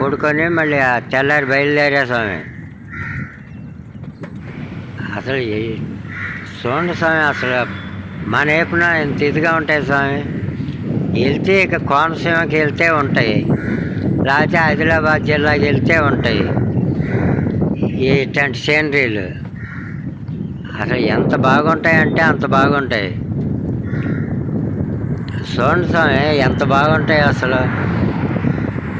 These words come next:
అసలు కేరళ అందాలు చూస్తారు కానీ ముందు ముందు మీరు ఈ బాగా చూసి లైకులు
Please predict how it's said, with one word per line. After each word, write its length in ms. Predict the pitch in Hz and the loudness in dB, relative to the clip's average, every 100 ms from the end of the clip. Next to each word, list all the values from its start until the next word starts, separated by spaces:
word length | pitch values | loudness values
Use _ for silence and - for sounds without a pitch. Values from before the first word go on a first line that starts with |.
| - - - - | -4 -2 0 0
అసలు 260 | 107 120 120 | 0 0 0
కేరళ 520 | - 117 139 170 175 | 2 4 4 4 2
అందాలు 640 | 175 170 160 160 165 165 151 | 4 4 4 2 2 2 0
చూస్తారు 380 | 147 156 156 165 | 0 0 2 2
కానీ 220 | 160 156 | 2 2
ముందు 300 | 139 139 151 | 0 0 0
ముందు 380 | 160 165 156 135 107 - - - - - - - - - - 117 | 2 2 2 4 2 0 -8 -8 -6 -6 -6 -8 -8 -8 -6 0
మీరు 200 | 156 160 147 | 2 2 2
ఈ 40 | 147 | 0
బాగా 460 | 135 110 120 151 185 | -2 2 2 4 2
చూసి 460 | 180 151 165 143 180 | 0 -2 -2 0 2
లైకులు 500 | 165 151 165 - 185 | 4 4 2 2 2